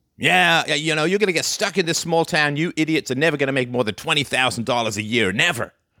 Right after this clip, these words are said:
And that's his big, and he does go on to become very successful and all of that. Anyway, so the big dumb jocks, they turn to each other and say, "Whoa, twenty thousand dollars a year? That's pretty good." <laughs> "I'm thrilled."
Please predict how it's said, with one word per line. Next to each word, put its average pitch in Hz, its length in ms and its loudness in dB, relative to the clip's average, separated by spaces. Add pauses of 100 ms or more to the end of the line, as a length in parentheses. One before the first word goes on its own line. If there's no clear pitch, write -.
(1500)
And 107 160 -4
that's 107 200 -4
his 107 100 -8
big, 101 340 -4
and 165 140 -2
he 139 140 -4
does 135 220 2
go 113 200 4
on 107 80 2
to 104 60 0
become 98 320 -4
very 87 160 -4
successful 107 520 -6
and 95 80 -4
all 90 140 -2
of 85 80 -4
that. 92 180 -4 (640)
Anyway, 180 340 4
so 160 140 0
the 135 160 -2
big 170 180 0
dumb 143 200 0
jocks, 160 280 2
they 143 120 2
turn 139 180 2
to 151 80 0
each 127 140 -2
other 135 140 2
and 120 60 -2
say, 113 140 0
"Whoa, 92 440 -6
twenty - 300 -6
thousand 127 420 -4
dollars 135 280 0
a 123 80 2
year? 156 360 -2 (100)
That's 254 140 -10
pretty 381 260 0
good." 226 440 2 (760)
<laughs> - 760 -12
"I'm 190 160 2
thrilled." 262 600 2